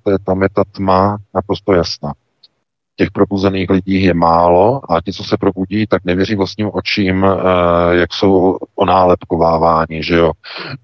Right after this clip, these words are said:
Dezoláti, chcimírové, ruští, trolové, e, lůza společnosti. A, e, to jenom, když se neaktivizujete. Když se aktivizujete,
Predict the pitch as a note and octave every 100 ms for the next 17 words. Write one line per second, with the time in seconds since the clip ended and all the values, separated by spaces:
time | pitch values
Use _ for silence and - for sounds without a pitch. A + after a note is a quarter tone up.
0 | _ G2 F2 F#2+ E2 D#2+ D#2 D#2 _ E2
1 | D2+ - - F#2+ F2 F2 E2 D#2+ D#2+ D#2
2 | D#2+ D2+ D#2 D#2 D#2 F2+ - - _ E2+
3 | E2 D#2 - - - E2+ E2+ D#2+ D#2 D#2
4 | D#2 D2+ - - - F2+ D#2+ D#2+ E2 D#2
5 | D#2+ F2+ - F2+ - E2 E2 F2+ F2 E2+
6 | F#2 F2 F2+ F#2 A2+ F#2+ F#2 - - F2
7 | E2 - E2+ - - E2+ F2 - _ _
8 | _ F2 E2+ E2 E2 F2 G2+ F#2+ F#2 F2+
9 | F#2 - _ - C3+ C3 D3 C3+ A#2 A#2+
10 | - B2+ A2 A#2 - F2+ E2 D#2+ D#2 D#2+
11 | D#2 F#2+ - - - F#2+ F2+ E2 F2 F2+
12 | -